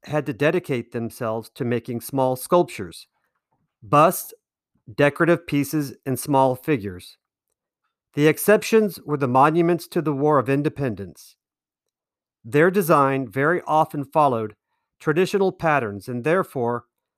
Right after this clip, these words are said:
no outstanding sculptures were created. At the turn of the decade,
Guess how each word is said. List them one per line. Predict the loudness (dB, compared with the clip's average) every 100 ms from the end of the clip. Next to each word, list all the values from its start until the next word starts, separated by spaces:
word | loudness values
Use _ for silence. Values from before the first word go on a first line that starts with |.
| _ -6
no | 0 0 2
outstanding | 0 -2 -2 0 0
sculptures | -4 0 0 0 -8 -10 -8
were | -12
created. | -8 -6 -4 -4 -10 -18 _ _ _ _ _ _ _ _ _ _ _ _ _ _ _ _ _ _ _ _ _
At | 0 4
the | 4
turn | 6 8 8
of | 8
the | 8
decade, | 8 6 6 0 0